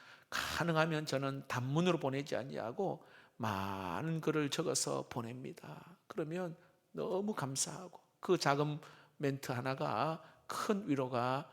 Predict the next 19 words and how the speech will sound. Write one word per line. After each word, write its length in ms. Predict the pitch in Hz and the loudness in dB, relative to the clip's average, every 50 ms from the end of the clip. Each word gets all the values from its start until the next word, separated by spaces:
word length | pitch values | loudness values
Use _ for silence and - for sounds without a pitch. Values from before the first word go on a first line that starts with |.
| - - | -18 -8
된다고 520 | - 143 127 123 117 107 110 117 127 117 117 | -4 -4 -4 -2 0 -2 -2 0 -2 -4 -4
합니다. 640 | 120 131 123 123 135 165 180 - - 156 143 - - _ _ - | -6 -8 -10 -8 -10 -10 -12 -12 -14 -16 -18 -20 -20 _ _ -2
우리 120 | 156 147 | 0 4
모든 320 | 139 147 143 151 147 135 | 6 6 6 6 4 0
위로가 360 | 135 156 165 147 127 131 117 - | 0 2 2 4 4 4 2 0
필요하죠. 760 | - - 131 120 123 - - - - 113 131 175 220 269 - - - - - - - - - - - - - _ | 0 -4 -2 -2 -2 -2 -4 -2 -2 0 0 0 -2 -4 -6 -12 -18 -18 -18 -18 -18 -18 -18 -18 -20 -20 -14 _
그러나 240 | - 170 170 165 160 | 0 4 6 6 8
여러분, 440 | 151 151 156 147 151 151 143 143 147 | 10 10 10 10 10 6 4 2 -2
진정한 960 | 147 - 127 127 127 127 127 127 127 131 131 139 156 151 160 165 175 165 151 | -4 -4 -4 -4 -4 -4 -4 -4 -4 -2 0 0 2 4 4 2 2 2 2
위로자는 800 | 143 139 143 135 139 135 131 135 127 135 151 208 208 160 131 - - - - - _ - | 2 4 4 2 2 0 -2 -2 -2 0 2 2 2 2 0 -4 -10 -16 -20 -20 _ -6
하나님이신 600 | - - 143 131 131 131 127 117 - - 135 131 | -2 2 4 4 4 4 4 2 2 2 0 2
줄로 280 | 123 123 123 139 156 | 2 4 8 8 8
믿습니다. 880 | 147 131 123 - - - 131 123 120 117 123 117 117 131 156 190 220 262 - - - - - - - - | 8 8 6 6 6 4 2 0 0 2 2 2 2 4 6 6 6 6 4 0 -8 -20 -20 -20 -20 -14
하나님이 880 | - - - 180 180 180 170 165 160 165 165 185 226 202 156 143 147 160 - - - - - _ | -8 -2 0 2 4 4 4 2 2 0 0 0 0 0 0 -2 -4 -6 -10 -16 -20 -20 -2 _
압도하는 920 | - - - - - - - - - - - 220 165 160 170 156 139 131 | 4 4 4 2 -2 -18 -20 -18 2 6 8 8 8 8 6 4 2 4
내 140 | 139 139 139 | 6 6 8
문제보다, 760 | 139 139 147 156 160 165 165 175 165 170 160 185 202 226 269 - - - - | 8 8 8 8 10 10 10 10 10 10 12 12 12 12 10 8 -2 -10 -6
상황보다 800 | - - - - 170 165 156 160 170 165 165 160 - 160 160 165 165 - - - - - - - _ _ | 2 6 8 10 10 10 10 10 10 8 8 8 10 10 10 8 6 0 -10 -16 -18 -20 -20 -20 _ _
완전히 600 | - 170 208 240 190 - 226 220 214 226 - - | 2 4 6 8 10 10 10 10 8 6 4 -2